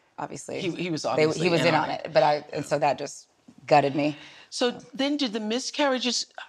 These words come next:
Speaker 2: start soon after that?
Speaker 1: Yeah, it would have been almost a year later. The, it was the first one that is, like, my arm is, like, going numb thinking about it. You're so excited,
Speaker 2: Yeah.
Speaker 1: you know? Um, we had done,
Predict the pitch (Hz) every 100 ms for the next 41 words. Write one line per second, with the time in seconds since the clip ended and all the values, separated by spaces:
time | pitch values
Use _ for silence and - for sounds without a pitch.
0 | - - - 202 208 - - - 208 208
1 | 156 185 220 214 226 277 - _ _ _
2 | - _ - 196 - - - 165 180 180
3 | 180 180 180 175 175 175 _ _ _ _
4 | _ _ 170 175 175 185 180 160 151 160
5 | 151 139 123 - _ - - - 170 202
6 | 196 190 170 180 - 226 226 - 143 135
7 | 147 143 - 147 147 - - - _ _
8 | _ _ - - _ _ _ _ - 147
9 | - 143 139 143 156 151 165 160 156 151
10 | 185 170 147 - - - - - - _
11 | _ _ _ - 196 233 - 240 262 233
12 | - 185 220 180 147 - - _ 160 160
13 | 175 170 170 190 - 160 160 156 151 160
14 | 156 143 156 165 170 170